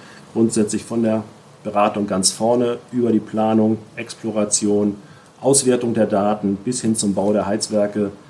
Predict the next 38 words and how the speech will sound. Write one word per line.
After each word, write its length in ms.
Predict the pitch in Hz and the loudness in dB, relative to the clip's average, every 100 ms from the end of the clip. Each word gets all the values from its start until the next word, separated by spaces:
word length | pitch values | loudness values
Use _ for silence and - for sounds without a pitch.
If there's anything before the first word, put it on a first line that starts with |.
| - - - | -20 -20 -4
alles 280 | 113 113 - | 2 2 2
anbieten, 540 | 110 131 139 139 135 | 0 0 -2 -4 -6
tun 220 | - 139 | 0 2
das 220 | 135 131 | 4 2
auch, 260 | - 127 - - - | 2 0 0 -4 -16
haben 220 | - 120 123 | -2 0 2
in 60 | |
der 100 | 113 | 0
Vergangenheit, 580 | 107 101 107 113 110 107 | 0 0 2 2 2 0
wir 80 | 107 | 0
waren 140 | 110 | 2
in 100 | 107 | 2
praktisch 480 | 107 117 123 - - - | 0 -6 -4 -4 -4 -4
allen 380 | 113 127 139 120 | 0 4 4 4
der 140 | 113 | 0
zweiundvierzig 840 | - 113 113 113 113 110 110 107 - | 0 0 0 0 -4 -2 -4 -4 -4
in 100 | 104 | -2
Deutschland 420 | 107 107 110 107 | 0 0 -2 -2
vorhandenen, 600 | 107 107 101 107 104 104 - - | -2 -4 0 0 0 -2 -6 -4
ähm, 220 | 101 92 | -4 -2
Heizwerke 680 | 107 104 110 104 104 101 98 - - - - - - - - | -4 -4 0 0 0 -4 -4 -10 -20 -20 -20 -20 -20 -20 -8
in 120 | 214 | 0
irgendeiner 420 | 170 151 135 120 | 4 4 4 2
Form, 240 | 113 117 110 | 2 0 2
in 100 | 95 | 2
irgendeinem 360 | 127 131 107 | 0 0 0
Abschnitt 560 | 98 110 - 110 - - | -2 -2 -2 -2 -6 -8
des 100 | 110 | -8
Prozesses 720 | - 107 - 107 107 98 - - - - - - | -8 -8 -2 0 0 -2 -6 -14 -20 -20 -20 -12
beteiligt 540 | - 107 110 139 139 - - - - - | -6 0 2 2 0 -6 -20 -20 -20 -12
und 140 | - 107 | -2 2
werden 160 | 117 | 4
das 120 | 117 113 | 4 2
auch 120 | 113 | 0
gerne 240 | 123 135 | 2 4
in 60 | 139 | 4
der 100 | 135 | 4
Zukunft 500 | 156 156 143 - | 2 2 0 -2